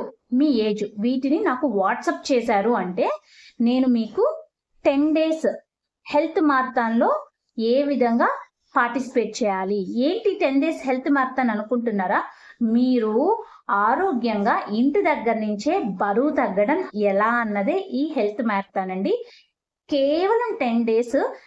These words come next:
నేను చెప్పినట్లు మీరు తిన్నారంటే కనీసం వన్ to టూ కేజీస్ వెయిట్ లాస్ అయితే డెఫినెట్‌గా అయి తీరుతారు.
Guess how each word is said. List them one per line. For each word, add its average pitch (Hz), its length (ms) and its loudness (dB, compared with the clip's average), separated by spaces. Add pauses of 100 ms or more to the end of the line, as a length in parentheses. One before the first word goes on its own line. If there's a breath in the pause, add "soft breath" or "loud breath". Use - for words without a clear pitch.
(100)
నేను 330 400 0
చెప్పినట్లు 392 580 -2
మీరు 311 200 0
తిన్నారంటే 233 640 -2 (460 loud breath)
కనీసం 285 840 2 (320)
వన్ 277 240 2
to 466 240 2
టూ 381 140 0
కేజీస్ 277 420 -2
వెయిట్ 233 340 -2
లాస్ 254 200 0
అయితే 233 160 -2
డెఫినెట్‌గా 226 760 -2 (240)
అయి 285 260 -2
తీరుతారు. 202 640 0